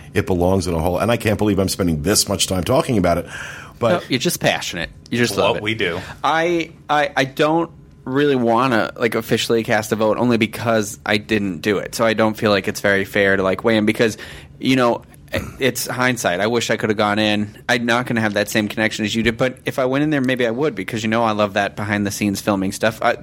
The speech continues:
Speaker 2: I love the look of that little model they just had there. I think that would have been cool. I think it would have been amazing if they had rebuilt the set and you would have, like, wandered through the set or something like that. But so I,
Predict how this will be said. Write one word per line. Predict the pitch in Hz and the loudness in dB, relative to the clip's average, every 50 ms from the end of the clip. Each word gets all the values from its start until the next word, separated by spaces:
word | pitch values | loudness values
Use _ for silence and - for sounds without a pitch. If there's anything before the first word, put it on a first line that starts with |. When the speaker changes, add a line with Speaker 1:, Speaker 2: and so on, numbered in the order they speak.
| - - | -4 -2
Speaker 2:
I | 117 123 | 0 0
love | 120 123 131 131 123 | 2 2 0 0 -2
the | 123 | -2
look | 120 120 117 120 | -2 -2 0 0
of | 117 107 | 0 0
that | 110 101 - - | 0 0 0 0
little | 120 117 107 | 0 0 0
model | 98 98 117 143 135 107 101 | 2 2 2 2 2 0 0
they | 98 95 | -2 -2
just | 95 101 101 - | -4 -4 -6 -4
had | - 98 98 95 98 98 | -2 0 0 0 0 0
there. | 101 101 110 131 135 | 0 0 0 -2 -2
I | 107 107 | -4 0
think | - 120 113 113 | 0 0 0 2
that | 113 107 | 0 0
would | 107 | 0
have | 107 107 | 2 0
been | 104 107 | -2 0
cool. | - 123 117 117 - - - - - - | 0 -2 -2 -2 -6 -18 -18 -18 -8 -2
I | - 139 | -2 0
think | 160 180 185 147 | 0 0 0 0
it | |
would | 131 131 | 2 2
have | 123 | 2
been | 120 117 | 2 2
amazing | 110 113 117 127 117 120 117 | 4 4 2 2 0 0 -2
if | 113 - | 0 0
they | 120 113 | 2 0
had | 110 98 | 0 0
rebuilt | 107 117 117 107 107 104 - | 0 0 2 2 0 0 -2
the | - | -4
set | - - - - 139 143 - | -6 -4 -2 0 0 0 0
and | - 113 | 0 0
you | 107 | 0
would | 107 104 101 | 0 0 -2
have, | 98 104 | -2 -2
like, | 95 98 98 | -4 -4 -4
wandered | 101 101 104 107 110 110 110 104 98 - | -2 2 2 4 4 4 2 2 0 0
through | - 113 104 | 0 0 0
the | 95 107 | 0 -2
set | - - 123 127 127 78 | -2 0 0 2 0 0
or | - | -2
something | - - 107 101 - 104 101 | -6 -6 -6 -6 -6 -6 -4
like | 101 98 - | -4 -4 -2
that. | - 117 113 104 - | 0 0 0 0 0
But | - 101 92 - - - - - - - - - - - - - | -2 -4 -4 -4 -8 -14 -20 -20 -20 -20 -20 -20 -20 -20 -20 -16
so | - - - 143 | -6 -2 2 2
I, | 143 143 147 151 - | 2 2 0 -2 -4